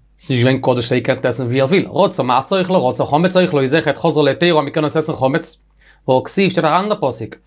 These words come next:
לא ישא אף חמץ. חלקו נשאתי אתו מאישי. איז למעשה, דער פסוק האט צוויי חלקים. לא ישא אף חמץ, די מנחה. חלקו נשאתי אתו, א מגיד דיר דער, דער שיריים פון כהן.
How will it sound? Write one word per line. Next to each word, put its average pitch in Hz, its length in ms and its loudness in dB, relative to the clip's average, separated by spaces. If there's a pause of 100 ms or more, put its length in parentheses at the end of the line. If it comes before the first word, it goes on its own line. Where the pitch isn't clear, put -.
(300)
לא 185 280 4
ישא 180 400 4
אף 180 120 -2
חמץ. 175 640 -2 (440)
חלקו 185 720 2 (1080)
נשאתי 185 440 2 (100)
אתו 190 180 -2
מאישי. 117 400 -2 (400)
איז 110 120 -6
למעשה, 139 400 0
דער 117 160 -2
פסוק 170 240 -2
האט - 80 -4
צוויי 156 140 0
חלקים. 147 480 -2
לא 156 80 2
ישא 180 200 2
אף 165 100 -2
חמץ, 160 500 2
די 131 140 -6
מנחה. 151 320 -2 (480)
חלקו 214 340 0
נשאתי 185 520 0
אתו, 175 320 4
א 175 180 0
מגיד 175 380 -2
דיר 160 220 0
דער, 143 200 2
דער 135 200 -2
שיריים 180 360 0
פון 160 220 0
כהן. 127 240 0